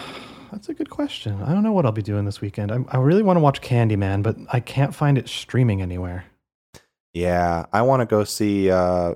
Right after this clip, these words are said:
Speaker 2: Shang-Chi kinda bad, but I'm fifty fifty on it with going to a theater.
Speaker 1: Yeah.
Speaker 2: I went to, I went to a concert last week that was very good, but also
Speaker 1: Hmm.
Speaker 2: if I had known what it was gonna be like going in, I would not have gone to it because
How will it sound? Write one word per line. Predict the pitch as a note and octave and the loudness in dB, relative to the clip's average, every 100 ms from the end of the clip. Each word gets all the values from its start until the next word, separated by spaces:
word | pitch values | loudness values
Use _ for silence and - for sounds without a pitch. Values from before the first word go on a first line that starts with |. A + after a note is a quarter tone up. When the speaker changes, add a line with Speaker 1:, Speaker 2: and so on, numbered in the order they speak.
| - | -6
Speaker 2:
Shang-Chi | - G2 F#2 - G2 | -6 -4 -4 -4 -6
kinda | - E2 | -4 -4
bad, | D#2 E2 D#2+ | -2 0 0
but | E2 | -2
I'm | D#2+ | -4
fifty | D#2 _ _ | -6 _ _
fifty | F2 F2+ - E2+ | -8 -6 -4 -4
on | D#2+ D#2+ | -2 -4
it | - | -6
with | D#2+ - _ _ | -8 -10 _ _
going | E2+ | -6
to | E2 | -4
a | D2+ | -6
theater. | - E2+ D#2 D#2 D2 _ _ _ _ - | -4 -4 -2 -4 -6 _ _ _ _ -8
Speaker 1:
Yeah. | G#2+ | -2
Speaker 2:
I | G#2 | 0
went | F#2 | 0
to, | F#2+ E2+ D#2+ - _ | 0 -2 -4 -10 _
I | G2 | -4
went | G#2 | -2
to | A2 | -2
a | G2 | -2
concert | - G#2 - F#2 | 0 -2 2 2
last | F2+ E2+ - | 4 0 0
week | F2 E2 - | -2 -2 -4
that | D#2+ | -4
was | E2 | -2
very | F#2+ G#2 | 0 2
good, | G2 F2+ E2+ E2 | 2 2 0 0
but | D#2+ | 0
also | E2 - F2 D#2+ - - | 0 0 -2 -2 -4 -8
Speaker 1:
Hmm. | G2+ G2 - | -8 -8 -8
Speaker 2:
if | E2 - | -10 -8
I | E2 E2+ | -4 -2
had | F2+ | -2
known | F#2+ G#2 G#2+ | 0 0 0
what | G2+ | 0
it | |
was | F#2+ F2+ | 0 -2
gonna | F#2+ | -2
be | F2+ F2 | 0 2
like | E2+ D#2 | 0 0
going | F2 E2 | -2 -2
in, | E2 | -4
I | D#2 | -4
would | D#2 D2+ | -4 -4
not | D#2 E2+ | -4 -4
have | D#2 | -4
gone | D#2+ D#2 D2+ | -6 -6 -6
to | D2+ | -8
it | C#2+ - | -8 -12
because | - D#2+ D2 - | -12 -10 -8 -12